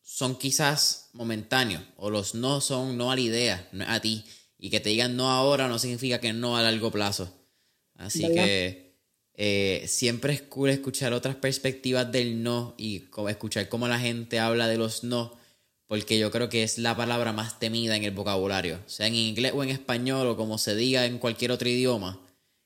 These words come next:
Speaker 1: creo que un no siempre va a ser esa palabra que en, en cualquier forma, sea en la vida, en negocio, en amor, escuchar un no nunca, nunca es bue-,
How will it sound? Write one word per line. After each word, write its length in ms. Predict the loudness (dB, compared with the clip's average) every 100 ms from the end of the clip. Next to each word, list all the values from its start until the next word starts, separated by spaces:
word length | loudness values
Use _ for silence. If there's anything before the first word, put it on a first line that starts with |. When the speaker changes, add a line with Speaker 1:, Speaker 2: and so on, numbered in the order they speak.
| _
Speaker 1:
creo 240 | -2 -2 0
que 120 | 0
un 340 | 0 -2 -2
no 200 | 0 0
siempre 460 | 0 0 -2 -2 0
va 100 | 2
a 80 | 2
ser 960 | 2 2 2 2 0 -2 -2 -4 -8 -14 _ _ _ _ _ -12
esa 260 | -2 2
palabra 460 | 4 4 4 4 4
que 480 | 2 2 0 -2 -4
en, 100 | -2
en 200 | -4 -2
cualquier 500 | -2 0 2 2 2
forma, 400 | 0 0 0 -2
sea 140 | -2
en 80 | 0
la 140 | 2
vida, 260 | 2 0 0
en 100 | 0
negocio, 540 | 0 2 2 2 0 0
en 140 | -2
amor, 340 | 0 0 0 0 0 -6 _ _ _ _ -12
escuchar 440 | -10 -4 0 2 2
un 180 | 2 2
no 420 | 2 0 -4 -12
nunca, 960 | -16 -8 -6 -2 0 2 0 -2 -4 -10 -12
nunca 360 | -4 -4 2 0
es 100 | 2
bue-, 220 | 0